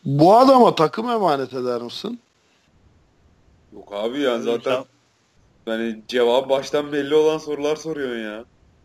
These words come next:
Speaker 3: Evet.
Speaker 1: Edilmez, edilmemesi lazım.
Speaker 2: Hı.
Speaker 1: Kaldı ki bak şimdi şöyle bir olay var. Hep en başa dönüyoruz. Ya, hadi geçtim.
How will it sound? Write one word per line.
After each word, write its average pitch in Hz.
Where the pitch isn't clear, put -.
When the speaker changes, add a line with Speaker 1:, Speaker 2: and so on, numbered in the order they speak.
Speaker 3:
Evet. 135
Speaker 1:
Edilmez, 165
edilmemesi 151
lazım. 117
Speaker 2:
Hı. 101
Speaker 1:
Kaldı 165
ki 233
bak 180
şimdi 143
şöyle 156
bir 151
olay 165
var. 135
Hep 175
en 156
başa 156
dönüyoruz. 123
Ya, 151
hadi 233
geçtim. 214